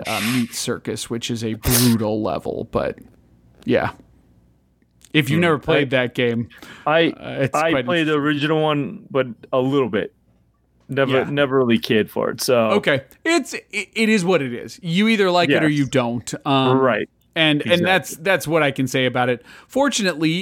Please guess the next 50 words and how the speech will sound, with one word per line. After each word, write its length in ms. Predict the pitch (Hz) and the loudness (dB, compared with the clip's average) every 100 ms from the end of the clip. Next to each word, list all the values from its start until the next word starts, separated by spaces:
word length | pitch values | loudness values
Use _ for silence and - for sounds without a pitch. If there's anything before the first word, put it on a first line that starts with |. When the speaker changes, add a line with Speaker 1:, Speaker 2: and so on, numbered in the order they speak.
| - | 0
Speaker 1:
if 300 | 156 147 143 | 0 0 -2
you 420 | 135 151 151 151 - | -6 -2 -2 -2 0
are, 420 | 147 139 139 139 | 2 4 4 2
if 140 | 147 | 0
you 60 | 180 | 0
have 100 | 147 | 0
Game 240 | 165 233 254 | 0 0 2
Pass, 260 | 139 131 | 0 0
I 80 | 151 | 0
think 120 | 160 | 0
it's 100 | 156 | 0
part 140 | - 147 | 0 0
of 60 | 127 | 2
Game 200 | 147 135 | 0 0
Pass 260 | 120 117 | -2 -4
also. 520 | 120 117 - - - - _ _ _ _ | -4 -4 -6 -12 -14 -20 _ _ _ _
So 320 | - 131 117 - 139 | -6 -4 -4 -2 -2
Speaker 2:
Okay. 300 | - 98 - | -2 -4 -2
Speaker 1:
might 140 | 185 208 | 0 2
be 80 | |
worth 260 | 220 202 151 | 2 2 0
ch-, 140 | - 196 147 | -2 -2 0
something 320 | 202 185 170 | -2 -2 -2
to 40 | |
check 240 | 143 170 151 | 0 2 2
out. 160 | 151 | 2
But 80 | 139 | 2
what 160 | 147 156 | 2 2
I 80 | 143 | 2
wanted 300 | 165 170 139 | 2 0 -2
to 60 | |
stress 380 | 135 - 190 - | -4 0 2 2
here 220 | 156 139 | 0 0
is 300 | 123 123 - - - - _ - | 0 -2 -6 -18 -20 -20 _ -6
the 100 | 135 | -2
number 400 | 147 196 208 202 | 2 2 4 4
one 320 | 190 175 165 | 2 2 0
way 160 | 151 156 | 2 2
you 140 | 151 | 2
should 200 | - 135 | -2 0
play 260 | 143 135 131 | 2 4 2
it 120 | - | 0
is 220 | 139 131 _ _ _ - | -2 -2 _ _ _ -6
on 240 | 156 147 139 | 0 2 4
Game 280 | 143 135 131 | 4 2 4
Pass 320 | 131 127 - | 2 0 -2
with, 380 | 131 123 120 131 | 0 0 0 -2
uh, 320 | 123 120 117 - | -2 -2 -8 -4
with 260 | 135 127 | -2 0
a, 140 | 127 | 0